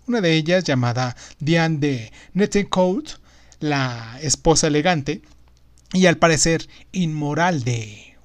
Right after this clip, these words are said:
Winsner, capitalista y magnate de automóvil, y Catherine, una hermosa emigrada gregoriana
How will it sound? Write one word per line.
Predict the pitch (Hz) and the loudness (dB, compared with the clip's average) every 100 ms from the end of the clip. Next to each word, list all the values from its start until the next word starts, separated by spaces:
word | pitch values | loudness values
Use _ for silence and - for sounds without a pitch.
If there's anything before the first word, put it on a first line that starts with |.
| - | -4
Winsner, | 196 175 135 143 185 - - - - - | -2 -2 -4 -8 -8 -12 -16 -20 -20 0
capitalista | - 269 202 180 175 - 180 | 2 4 4 4 2 0 0
y | |
magnate | 147 131 143 139 135 135 147 131 | 0 -2 0 0 0 0 -2 -4
de | 120 104 101 | -4 -10 -12
automóvil, | 107 120 139 135 156 139 147 151 170 _ - - - - - | -8 -6 -2 0 2 2 0 -4 -12 _ -20 -20 -20 -20 -14
y | - 208 214 214 214 220 | -2 2 2 2 0 -2
Catherine, | 208 240 233 254 196 165 - - - - - | 0 0 4 4 2 -2 -10 -18 -20 -20 -4
una | 269 294 | 4 6
hermosa | 254 196 208 208 - 202 | 6 6 2 0 0 0
emigrada | 170 160 151 180 175 175 160 147 143 139 | 0 0 0 -2 -2 -2 -2 -2 -4 -6
gregoriana | 135 135 165 147 170 170 208 196 160 156 156 156 | -6 -2 -2 0 0 2 2 2 0 -2 -4 -8